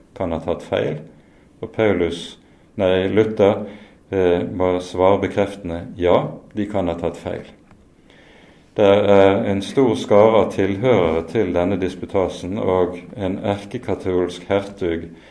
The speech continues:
eh, Georg, han bryter ut høylytt når Luther svarer slik: «Måtte pesten ta han.»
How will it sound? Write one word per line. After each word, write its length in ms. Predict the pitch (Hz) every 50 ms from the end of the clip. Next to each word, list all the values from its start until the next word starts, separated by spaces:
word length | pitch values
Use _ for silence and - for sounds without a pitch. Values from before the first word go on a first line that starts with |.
| - - - - - - - - - _ -
eh, 400 | 95 92 90 87 87 87 87 85 85 85 - - - - - _ _ _ - - - - _ - 101
Georg, 500 | 98 120 113 98 90 90 98 113 117 107 - - - - - - - - - - - - - - - _ _ - - - - - -
han 240 | - 104 98 92 92
bryter 600 | 90 98 113 110 107 107 - 95 92 90 87 92 90 -
ut 240 | 110 98 92 - - - -
høylytt 560 | 101 101 117 123 110 92 90 - - - -
når 120 | 98 92
Luther 360 | 95 107 104 107 107 - 90
svarer 440 | 87 - 95 92 92 101 95 87 85
slik: 420 | 82 - 104 107 117 110 - - - - - - - - - _ _ _ -
«Måtte 240 | 92 90 - 101
pesten 560 | 87 - - 101 92 - - - - 85 82 -
ta 220 | - - 78 71
han.» 300 | 71 76 - - - -